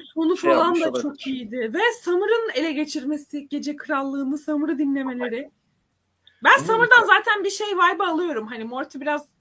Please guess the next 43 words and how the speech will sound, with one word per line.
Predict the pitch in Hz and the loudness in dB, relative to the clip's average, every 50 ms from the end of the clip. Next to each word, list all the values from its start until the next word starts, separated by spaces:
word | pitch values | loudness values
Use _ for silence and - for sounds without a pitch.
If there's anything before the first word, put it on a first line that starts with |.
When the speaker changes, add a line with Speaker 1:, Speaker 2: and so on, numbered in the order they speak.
| _ - | _ -8
Speaker 1:
babası | 208 233 247 262 285 - 294 | -6 -4 -4 -4 -6 -8 -10
gibi | 262 277 254 294 | -10 -8 -8 -8
salak | 285 - 254 254 - - - - | -8 -6 -4 -4 -4 -6 -6 -12
da | 220 208 | -12 -10
hani | 214 196 | -10 -12
bir | 185 | -8
de | 185 190 | -8 -6
laf | 202 208 226 - - | -6 -6 -8 -8 -12
da | 202 185 190 | -14 -14 -8
dinlemiyor. | 180 165 156 139 160 190 220 262 - | -6 -4 -4 -4 -4 -6 -6 -6 -6
Speaker 3:
<laughs> | - 285 285 | -4 -4 -4
Speaker 1:
Summer | 262 285 349 285 285 - | -2 -2 -4 -4 -4 -2
tam | 349 339 359 359 | -2 0 0 0
bir | 302 330 311 240 | 0 0 0 -2
Rick | 294 285 - 339 | -6 -6 -4 -4
olacak | 302 262 240 302 302 - | -4 -2 -2 -4 -4 -4
potansiyeli | - 269 269 247 240 254 254 - 269 254 277 262 | -10 -10 -8 -6 -8 -8 -6 -8 -8 -6 -6 -4
var | 247 254 | -4 -2
aslında. | 247 214 196 - - - - 180 170 165 160 147 160 - _ _ _ _ _ _ _ _ _ - | -2 -2 -4 -4 -8 -10 -12 -14 -14 -14 -14 -16 -18 -20 _ _ _ _ _ _ _ _ _ -10
Çünkü | - 269 269 311 349 | -6 -4 -2 0 0
hem | 370 359 339 | 2 2 2
Beth'e | 330 330 339 392 392 | 2 2 0 0 0
hem | 359 339 302 302 | 0 2 2 2
Rick'e | 294 277 277 - 330 254 277 | 2 0 -2 -2 -4 -2 -2
benziyor. | 254 233 220 208 190 202 214 208 220 269 370 427 _ _ _ _ _ _ _ _ _ _ _ _ _ _ _ _ _ _ _ - | -2 -4 -4 -6 -8 -8 -6 -4 -2 -4 -4 -6 _ _ _ _ _ _ _ _ _ _ _ _ _ _ _ _ _ _ _ -14
Tip | - 254 - 285 | -12 -10 -4 -2
olarak | 285 233 233 233 269 269 | 0 2 2 2 0 2
<laughs> | |
Jerry'e | 233 285 254 226 285 349 294 240 | 0 0 2 4 4 4 4 4
benzese | 285 247 254 247 220 254 240 - 262 233 | 0 -2 -2 -4 -6 -6 -6 -6 -6 -4
de | 302 339 | -4 -4
sadece | - 370 339 349 339 277 269 311 427 - - | 0 2 2 2 2 2 -2 -2 -4 -4 -2
takmıyor. | - 320 311 320 - 269 240 233 240 302 453 453 - - - - - - _ _ _ _ _ _ _ _ - | 0 0 0 0 -2 -6 -4 -2 0 0 -2 -2 -6 -16 -20 -20 -20 -20 _ _ _ _ _ _ _ _ -2
O | 233 254 415 349 | 2 4 4 6
bölüm | 415 453 440 415 453 480 571 587 - - _ _ _ _ _ _ _ _ _ _ - | 8 6 8 8 6 4 4 0 -10 -14 _ _ _ _ _ _ _ _ _ _ -2
bu | 247 302 | 0 2
arada | 359 403 392 | 4 4 6
gerçekten | 339 349 359 349 370 - 440 453 440 | 6 6 6 4 4 2 2 2 2
korkuttu | - 294 285 285 - 277 - - - 262 | 0 -2 -2 -2 -2 -8 -10 -8 -4 -2
beni. | 320 277 226 220 | 0 0 2 4
Yani | 220 226 233 262 262 | 6 6 6 4 2
<laughs> | |
korkma, | 262 - 302 359 403 370 - - 330 | -2 2 4 4 4 4 4 2 4